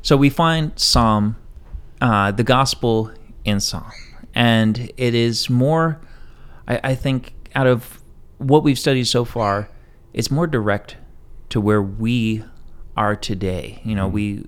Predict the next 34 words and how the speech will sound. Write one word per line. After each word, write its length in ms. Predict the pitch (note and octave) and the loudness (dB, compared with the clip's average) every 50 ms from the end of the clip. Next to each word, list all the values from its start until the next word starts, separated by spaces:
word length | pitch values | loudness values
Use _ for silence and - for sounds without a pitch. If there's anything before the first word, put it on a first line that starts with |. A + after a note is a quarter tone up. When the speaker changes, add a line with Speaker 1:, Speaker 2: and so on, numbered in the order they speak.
| - - | -12 -6
Speaker 1:
in, 500 | - B2+ A2+ G#2+ G#2+ G#2+ A2 A2+ - - - | -2 0 0 2 2 0 -2 -4 -8 -10 -6
in 220 | B2+ B2+ A2+ A2 | -2 0 0 0
the 160 | G#2+ A2+ A2+ | 0 0 -2
different 480 | G2+ - - C#3 C3 - B2+ A#2 A2+ - - | -2 -2 0 0 0 2 0 0 0 -2 -2
Exodus 600 | B2+ B2+ - - - B2+ A#2+ A#2+ A#2+ A#2+ - - | -2 -2 0 -2 -2 0 2 2 2 0 -2 -4
and 200 | G2+ G2+ G2+ G#2 - - - - - - | -4 -4 -4 -6 -6 -10 -14 -12 -6 0
Abraham 560 | - B2 B2 B2 B2 B2 B2+ A#2+ A2+ A#2 A#2 A2 | 2 2 4 4 4 4 4 4 4 4 2 2
and 100 | G2+ G2+ | 0 0
Adam, 400 | G2 G#2+ A2+ A2+ A2+ A2 A2 G#2+ | 0 0 2 2 2 2 2 2
we're, 140 | A2 A2 - | 2 2 2
we're 200 | - B2 A#2 A2+ | 2 0 0 0
reading 360 | A2 B2 C3 C3+ C#3+ C3 A#2+ | 0 0 -2 0 0 0 -2
how 260 | A#2 A#2 - A#2 A2+ | -2 -2 -2 -2 -2
God 440 | A2 F#2+ G#2 G2+ G#2 G#2+ G#2+ G#2+ - - - - - - - | -2 -2 -2 -2 0 0 -2 -2 -4 -8 -12 -12 -14 -10 -6
presented 460 | - A2 F#2 A2 A2 A2 - A2 - | -4 -2 -2 0 -2 -2 -2 -4 -4
the 100 | G#2+ G#2 | -4 -2
gospel 520 | - G2+ G2 G2+ G#2 - - - G#2 G2 - - | 0 0 0 -2 -4 -6 -8 -8 -8 -10 -10 -10
to 120 | - G2 | -10 -10
them. 680 | F#2 F2+ F#2 - G#2+ G#2 A2 G#2 E2+ D#2 - F2+ G2 - - - - | -10 -10 -6 -4 -2 0 0 -2 -2 -6 -8 -10 -12 -14 -16 -16 -14
Speaker 2:
Mm-hmm. 220 | - F2 E2+ F2+ F2+ - - - | -12 -10 -10 -10 -10 -12 -12 -6
Speaker 1:
But 420 | A#2 A2 A#2+ A#2 A2 A2 - - - - | -2 2 2 2 2 0 -4 -12 -8 -4
in 180 | C#3 C3 B2+ | -2 0 0
the 60 | B2 A#2 | 0 0
book 220 | A#2+ D3 D3+ - | -2 -2 -2 -4
of 100 | D3 B2+ | -4 -6
Psalm, 400 | - - - C3 B2+ B2+ B2 A#2 | -6 -4 -4 -2 0 0 0 0
through 380 | A2+ - - - - C#3 C#3 B2+ | -2 -4 -8 -8 -6 -4 -4 -2
David, 440 | A2 A2 A2+ B2 B2 A#2+ G2+ F#2+ F#2+ | -2 0 0 0 0 -2 -4 -4 -2
we 100 | A2+ A#2 | -4 -4
find 320 | - - - A#2+ B2 A#2+ A2 | -4 -4 -6 -4 -4 -2 -2
our 160 | G2+ G2 F#2+ | -2 -2 -2
own 140 | G2+ G#2 F#2+ | -2 -2 -2
experience. 680 | - - - - - D#2 D2+ - - - - - - - | -4 -6 -8 -10 -10 -10 -12 -14 -16 -18 -16 -14 -12 -10
Speaker 2:
Yeah. 380 | G#2+ F#2+ F2 F2 E2+ E2 E2 | -8 -8 -8 -8 -10 -10 -10